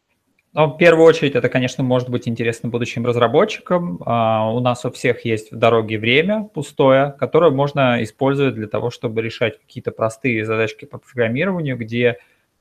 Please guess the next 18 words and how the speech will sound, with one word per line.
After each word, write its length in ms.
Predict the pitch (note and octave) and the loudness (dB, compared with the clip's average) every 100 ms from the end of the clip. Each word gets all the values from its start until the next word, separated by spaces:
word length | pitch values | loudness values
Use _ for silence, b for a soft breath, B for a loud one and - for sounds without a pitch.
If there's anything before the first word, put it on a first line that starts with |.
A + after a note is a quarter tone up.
| _ _ _ - | _ _ _ -2
по 300 | B2+ B2 A#2+ | 4 6 4
ходу 720 | - F3+ A3+ G3 G3 F#3 b _ | 2 4 6 6 2 0 b _
через, 760 | - - A#2+ A#2+ A2+ - - _ _ _ _ _ _ - | -12 -4 0 0 -2 -10 -20 _ _ _ _ _ _ -8
э, 120 | A2+ | -6
привычную 1040 | - C3+ D3 - C#3 B2+ A#2+ A2+ G#2+ C#3+ | 0 2 2 0 0 2 2 2 -2 -6
систему 720 | - C3 - C3+ A#2 G#2+ A2 - | -14 -14 -2 0 2 0 -4 -4
геймодификации, 1500 | B2 A#2+ A2+ A2+ A2+ A#2 - B2 C#3 - - E3 D#3 D3+ D3+ - | -2 0 -2 -4 -6 -8 -14 0 2 2 -2 -2 2 0 -2 -14
где 380 | C#3 C3+ A#2+ | -16 -8 -8
игровая 500 | - B2 B2 A#2+ A#2+ A#2 | -8 -4 0 2 2 0
динамика 680 | A#2 B2 C#3 C#3 C3 A#2+ A#2 | -2 -2 -2 -2 0 0 0
затягивает, 480 | A#2+ A#2+ A2+ A2 | -2 -2 -4 -8
что 200 | - - | -10 -6
вы 100 | A2+ | -4
решил 280 | A#2 - G#3+ | -4 -2 0
задачу, 400 | G3+ D#3 D3 D3 | 0 2 0 0
открылся 440 | - - C3+ C3+ - | -8 -4 -4 -6 -6
следующий 400 | A#2+ A2+ - A2+ | -4 -4 -4 -2
уровень. 320 | G#2 G2 | -2 -2